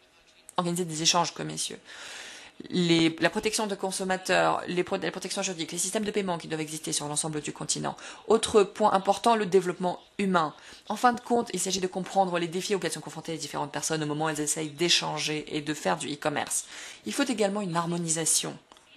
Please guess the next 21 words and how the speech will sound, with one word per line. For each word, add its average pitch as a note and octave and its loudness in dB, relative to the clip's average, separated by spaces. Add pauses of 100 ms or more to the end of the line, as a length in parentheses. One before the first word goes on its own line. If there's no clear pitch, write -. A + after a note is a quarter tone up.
(440)
Profiter F#3+ 2
de E3+ 2 (440)
l'élan G#3+ 6 (640)
qui F3+ -8
existe F3+ 0 (1700)
au F#3 4
niveau, D#3+ 0 (720)
au - 0
niveau E3+ 2
du D#3+ -2
continent G3+ 4 (260)
et G#3+ 6
de, G#3 6
il G3 -2
nous G#3+ 0
faut A3+ 0
également G3+ 2
redescendre F#3+ 0
au F3 -2
niveau E3+ -4
national F3+ 0